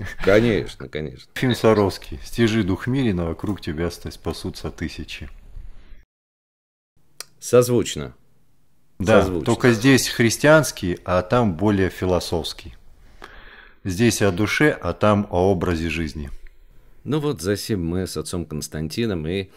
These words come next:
Speaker 1: э, прощаемся с вами, друзья, ровно на неделю. Через неделю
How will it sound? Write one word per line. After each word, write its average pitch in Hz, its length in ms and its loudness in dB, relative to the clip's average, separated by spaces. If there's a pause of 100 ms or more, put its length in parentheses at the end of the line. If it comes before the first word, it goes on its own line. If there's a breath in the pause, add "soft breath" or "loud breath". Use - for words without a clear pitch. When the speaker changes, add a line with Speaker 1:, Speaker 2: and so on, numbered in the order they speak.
(320 soft breath)
Speaker 1:
э, 80 520 -4
прощаемся 78 540 -6
с - 100 -12
вами, 71 260 -8
друзья, 73 440 -6
ровно 69 300 -8
на 71 80 -8
неделю. 87 420 -4
Через 64 320 -12
неделю 80 500 -6